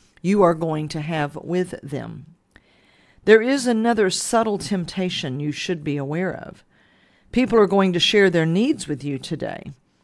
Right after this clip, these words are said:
not because they want you to get involved, but because they want someone to talk to. Do not run their needs through your flesh computer,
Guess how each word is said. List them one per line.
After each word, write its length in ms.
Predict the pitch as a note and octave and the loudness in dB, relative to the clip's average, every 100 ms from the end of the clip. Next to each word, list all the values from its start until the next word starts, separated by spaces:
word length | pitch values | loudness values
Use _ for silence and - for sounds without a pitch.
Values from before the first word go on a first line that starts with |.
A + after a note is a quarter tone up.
| _ _ - | _ _ -6
not 160 | C#3+ E3+ | -2 0
because 320 | G#3+ A#3 G#3 | 0 0 0
they 120 | G#3 | 2
want 340 | F3 F3 F3+ G3+ | 2 0 -2 -4
you 60 | |
to 80 | E3 | -4
get 180 | D#3+ D3 | -2 -2
involved, 640 | C#3 F3 A#3+ D3+ C#3+ D#3+ | -2 -2 0 0 -2 -4
but 120 | D3+ D3+ | -6 -4
because 340 | E3+ D#3 D3 | -4 -4 -4
they 100 | D#3+ | -4
want 300 | D3 F#3 - | -2 -6 -8
someone 600 | - G#3+ A3+ C3+ C3 D#3+ _ _ _ - | -6 -4 -2 -4 -6 -10 _ _ _ -8
to 120 | G#3 | -8
talk 320 | G3+ B3 A#3+ | -4 -6 -6
to. 360 | - - - C#3 _ _ _ _ _ _ _ _ D#3 | -12 -12 -12 -16 _ _ _ _ _ _ _ _ 0
Do 140 | G3 | 4
not 400 | F#3 F#3 A#3 - | 6 6 4 2
run 320 | G#3 G3 F#3 | 2 2 4
their 240 | E3+ F3 G3+ | 4 2 2
needs 640 | G3+ G3 D3+ D3 D3+ - | 0 2 2 0 -2 -4
through 140 | E3+ | 0
your 280 | D3+ D#3+ F#3+ | 0 2 0
flesh 440 | F#3 - E3+ F3 - | -2 -2 -2 -2 -6
computer, 800 | - D3+ - G#3 C#3+ C3 D#3+ | -10 -10 -4 0 0 0 -4